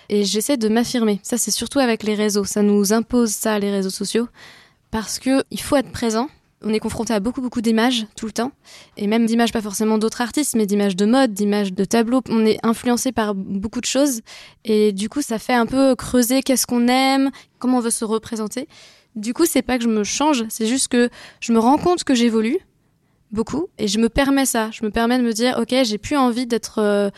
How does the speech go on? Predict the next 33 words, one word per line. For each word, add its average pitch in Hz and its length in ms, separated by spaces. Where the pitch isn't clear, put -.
de 214 80
cette 226 180
manière-là, 220 400
de 247 60
me 226 80
montrer 214 260
de - 80
cette 208 140
manière-là. 208 500
J'aimerais 220 320
changer 220 300
un 220 140
peu 233 120
de 208 120
style. 285 480
Du 208 100
coup, 285 140
voilà, 240 240
je 214 100
me, 208 460
j'évolue. 233 540
J'ai 208 180
pas 240 100
mal 254 200
d'espace 226 440
où 226 80
je 208 300
stocke 226 320
des 220 100
photos, 233 340
des 214 220
images, 226 320
euh, 202 220